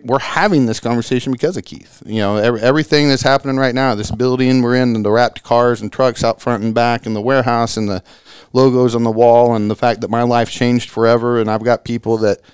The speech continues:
that are helping me get to where I need to be. It happened, oh gosh. Well, it was four years ago.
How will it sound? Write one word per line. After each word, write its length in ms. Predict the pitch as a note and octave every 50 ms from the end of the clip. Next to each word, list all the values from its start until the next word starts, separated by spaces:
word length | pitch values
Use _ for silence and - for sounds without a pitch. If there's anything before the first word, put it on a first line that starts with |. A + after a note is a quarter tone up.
| _ _ - - - - - -
that 160 | A#2+ A#2 A2+
are 60 | A2
helping 280 | A2+ B2 A#2+ - A#2 A#2
me 100 | A2+ A2
get 180 | A2 A#2 -
to 80 | - -
where 100 | A#2 A2+
I 40 | A2+
need 160 | A2+ A2 G#2
to 40 | -
be. 240 | A2 C3+ C#3+ C3 - - _ _ _ _ _ _ _ _ _ _ _ _ - - -
It 140 | B2+ B2 -
happened, 580 | - - D3 E3 - - C3 A2+ A2 A2 G2+ G2 - - - - - - - _ _ _ _ _ _ _ _ _ _ _ _ _ _ _ _ _ _ _ _ _ _ _ _ _ _ _ _
oh 260 | G2 A2 A2+ A2 G2+ E2
gosh. 540 | - G#2 A2 G2 F2 - - - - - - - _ _ _ _ _ _ _ _ _ _ _ _ _ _ _ _ _
Well, 180 | - C3+ C3+ B2+
it 40 | A#2
was 120 | A2+ -
four 240 | - - D#3 E3 F3
years 200 | D#3+ C#3+ B2 A#2+
ago. 280 | A2 A2 G#2+ A#2+ E3